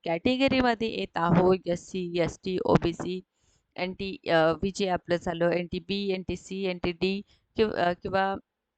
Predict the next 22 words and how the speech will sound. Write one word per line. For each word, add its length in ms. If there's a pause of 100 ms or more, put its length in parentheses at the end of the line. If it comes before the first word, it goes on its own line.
(760)
अ, 380
other 180
जे, 440
अ, 80 (140)
ऑर्फन 440
किंवा 320
पीडब्ल्यूडी 580
मध्ये 280
येत 240
आहोत, 360
तर 100
आपल्यांना 560 (380)
थर्टी 220
फाईव्ह 420
पर्सेंट 460 (100)
जे 140
आहे 420 (200)
पासिंग, 540 (120)
म्हणजे 360
ते 80
सिक्स 380
पर्सेंट 400